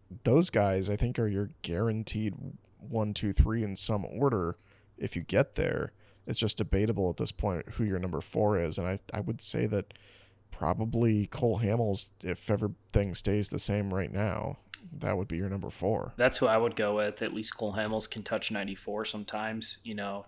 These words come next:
Speaker 2: Jon Lester, is, as much as I love him, like, you know, ninety-one, ninety-two, and with suspect command and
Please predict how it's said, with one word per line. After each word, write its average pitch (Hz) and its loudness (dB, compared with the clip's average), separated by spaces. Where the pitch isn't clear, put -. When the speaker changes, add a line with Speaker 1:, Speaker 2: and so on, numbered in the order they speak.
Speaker 2:
Jon 107 -2
Lester, 107 0
is, 104 -4
as - -6
much 107 -4
as - 0
I 107 -2
love 107 -2
him, 104 -6
like, 98 -8
you - -6
know, - -10
ninety-one, 104 -6
ninety-two, 104 -4
and 98 -4
with 104 -6
suspect 117 0
command 110 0
and 98 0